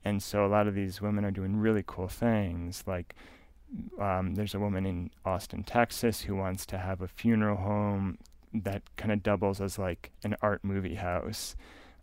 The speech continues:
Um, and there's a woman in Australia who's designing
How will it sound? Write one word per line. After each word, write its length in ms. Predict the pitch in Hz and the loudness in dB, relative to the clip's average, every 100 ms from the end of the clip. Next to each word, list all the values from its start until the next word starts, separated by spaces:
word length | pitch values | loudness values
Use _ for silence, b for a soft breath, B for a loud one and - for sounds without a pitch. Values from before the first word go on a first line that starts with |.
| - | -2
Um, 400 | 95 95 90 92 | 2 2 2 0
and 140 | 98 | 0
there's 160 | 95 101 | 0 -2
a 40 | |
woman 260 | 101 101 98 | -2 0 0
in 100 | 90 | -2
Australia 840 | 85 - - 113 113 110 104 104 92 | -4 -6 2 6 6 8 6 6 2
who's 240 | 101 92 | -2 -4
designing 920 | - 101 95 95 98 95 90 87 87 | -4 -4 -2 -2 -2 -2 -2 -4 -8